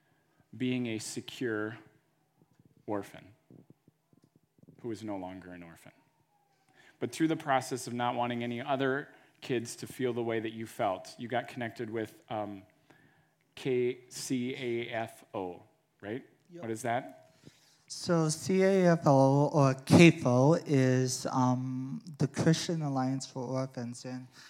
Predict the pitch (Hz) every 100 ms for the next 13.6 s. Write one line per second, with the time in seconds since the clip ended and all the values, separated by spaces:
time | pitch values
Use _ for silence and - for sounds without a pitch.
0 | - - 135 - 196 202 202 175 165 -
1 | - 208 190 170 151 - 135 - 131 123
2 | 131 - - 123 123 127 131 _ - 131
3 | 123 123 123 123 - - - - - 135
4 | 131 131 131 127 127 - 127 123 123 123
5 | - 127 - 139 127 127 135 139 135 131
6 | 127 127 127 - - - _ 220 233 -
7 | 208 175 151 - - - 160 160 156 -
8 | 175 143 131 127 127 127 127 _ _ 180
9 | - 143 139 - 180 180 - 151 - 131
10 | 123 127 120 113 117 113 - 120 117 120
11 | 123 156 127 123 127 127 131 - - -
12 | 151 147 147 139 139 123 - - 156 160
13 | 160 151 143 139 139 -